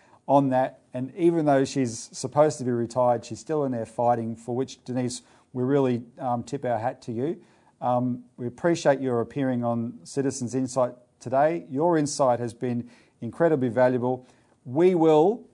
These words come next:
take your views and keep fighting, because that's what this whole, um, uh, the Citizens Party's mission's about. We have to fix this banking system. So many of the problems in Australia begin and end there,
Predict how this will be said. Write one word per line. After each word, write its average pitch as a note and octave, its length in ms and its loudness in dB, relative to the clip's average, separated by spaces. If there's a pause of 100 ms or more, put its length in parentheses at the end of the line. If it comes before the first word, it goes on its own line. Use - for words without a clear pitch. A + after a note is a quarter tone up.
take D#3+ 340 2
your C#3 440 0 (160)
views C3+ 540 -2 (100)
and C#3+ 360 0
keep C#3 280 -4
fighting, A#2 380 0
because G#2+ 260 -8
that's B2 200 -4
what A#2+ 200 -8
this A2 140 -10
whole, A2+ 420 -2 (420)
um, G#2+ 420 -6 (460)
uh, A2+ 140 -6
the B2 180 -12
Citizens C3+ 400 -4
Party's A2+ 360 -2
mission's A#2 340 -8
about. G#2 320 -6
We B2 100 -4
have B2+ 260 -4
to A2+ 60 -20
fix - 260 -12
this - 160 -10
banking B2 400 -6
system. A2+ 460 -12 (240)
So F#3+ 500 6
many F#3+ 280 2
of D#3 100 2
the C#3 60 -4
problems D3 500 2
in C3 80 0
Australia B2 400 0
begin A2 400 -4
and A#2 100 0
end A2 240 -4
there, G#2 300 -4